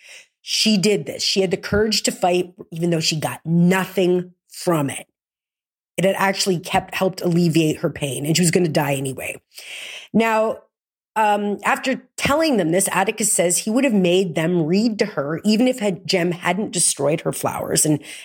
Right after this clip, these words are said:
had to read to her as punishment. And I'm gonna repeat the quote that he uses that I just spoke.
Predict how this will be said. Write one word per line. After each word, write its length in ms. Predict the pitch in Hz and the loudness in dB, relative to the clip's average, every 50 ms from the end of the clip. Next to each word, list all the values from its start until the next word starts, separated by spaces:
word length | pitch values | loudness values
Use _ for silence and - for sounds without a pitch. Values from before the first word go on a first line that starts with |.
| - | -2
had 120 | - 165 156 | 0 0 2
to 60 | 151 | 2
read 160 | 160 160 156 | 2 2 2
to 100 | - 156 | 2 2
her 80 | 139 139 | 2 2
as 140 | 143 - | 2 0
punishment. 540 | - - 262 277 277 - - - 131 110 - _ _ - - - - - - - - _ | 0 0 2 2 2 0 0 -4 -8 -8 -10 _ _ -20 -20 -18 -20 -20 -20 -20 -10 _
And 100 | - 196 | 0 2
I'm 80 | 202 208 | 2 2
gonna 140 | 214 208 | 2 2
repeat 400 | 202 240 233 233 - 277 262 254 | 0 0 -2 -2 -4 -6 -4 -4
the 60 | - 240 | -4 -6
quote 440 | - - 233 208 180 - - - _ _ _ _ _ _ _ _ _ _ _ _ _ | -2 0 0 0 0 -2 -4 -12 _ _ _ _ _ _ _ _ _ _ _ _ _
that 100 | 170 170 | -8 -6
he 80 | 170 180 | -4 -2
uses 500 | 185 208 214 202 175 - - - - - | 0 2 2 2 2 0 -2 -2 -2 -2
that 100 | - 147 | 0 0
I 80 | 151 | -2
just 260 | 151 139 208 208 202 - | 0 2 2 2 2 0
spoke. 460 | - - 196 156 - - - - | 0 0 0 -2 -2 -6 -12 -20